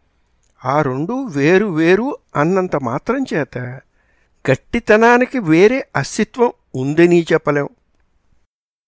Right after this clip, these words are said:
ఆత్మకు చిత్తేంద్రియాది ప్రపంచానికి మధ్య ఉన్న సంబంధం కూడా ఇలాంటిదే. ఇవి రెండు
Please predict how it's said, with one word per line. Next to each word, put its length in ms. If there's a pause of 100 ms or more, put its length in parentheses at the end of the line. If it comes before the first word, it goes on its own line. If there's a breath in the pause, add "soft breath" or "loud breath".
(380)
ఆత్మకు 800 (1300)
చిత్తేంద్రియాది 960
ప్రపంచానికి 1040 (920)
మధ్య 380
ఉన్న 260
సంబంధం 760
కూడా 580 (840)
ఇలాంటిదే. 600 (1400)
ఇవి 240
రెండు 760